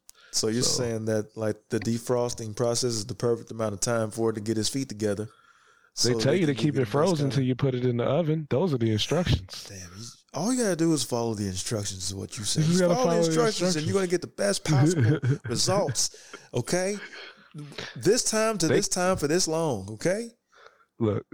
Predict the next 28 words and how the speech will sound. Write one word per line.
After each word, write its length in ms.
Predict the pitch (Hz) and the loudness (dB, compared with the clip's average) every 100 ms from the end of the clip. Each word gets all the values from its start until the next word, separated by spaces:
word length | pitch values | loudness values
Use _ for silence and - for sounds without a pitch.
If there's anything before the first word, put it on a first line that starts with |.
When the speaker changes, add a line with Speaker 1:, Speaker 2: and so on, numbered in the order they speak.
| - - | -20 -4
Speaker 2:
like, 240 | 110 107 - | -2 -2 -2
like, 320 | 104 104 110 | -2 -2 -2
uh, 540 | 110 107 104 101 98 98 - | 0 2 2 2 0 -2 -2
um, 680 | 107 101 98 95 95 98 - - | 0 0 0 -2 -2 -6 -10 -8
you 120 | - | -2
know, 240 | 110 98 101 | 0 0 0
I'm, 380 | 110 117 110 104 _ - _ | -2 -2 -4 -8 _ -20 _
I'm 180 | 113 120 | -4 0
the 80 | 113 | 0
receiver 600 | 107 - 135 131 127 127 | 0 0 0 2 2 0
of 100 | 120 | 0
the 80 | |
goods. 380 | 123 131 135 131 | -2 0 2 2
They're 140 | 123 123 | 0 0
the 100 | 120 | 0
maker 380 | 135 131 120 113 | 0 0 0 0
of 100 | 101 | -2
the 80 | |
goods. 340 | 101 107 98 101 | 0 2 2 2
I'm 200 | 113 131 | 0 0
only 240 | 131 120 | 0 2
here 200 | 120 123 | 2 0
to 160 | 120 117 | 0 0
enjoy 320 | 110 110 120 | 0 2 2
their 160 | 113 117 | 2 0
product. 480 | 123 120 110 101 - | 0 0 0 -2 -2
That's 240 | 113 120 | -2 0
it. 180 | 151 127 | 0 -2